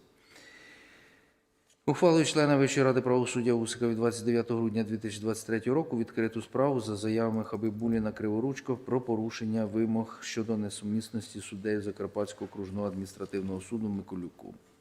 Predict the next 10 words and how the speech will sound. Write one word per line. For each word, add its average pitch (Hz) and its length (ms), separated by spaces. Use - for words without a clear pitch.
Фактичні 127 480
обставини 135 480
встановлені 113 920
під 101 160
час 104 200
перевірки 101 640
заяв 101 400
щодо 98 380
порушення 101 640
вимог 98 360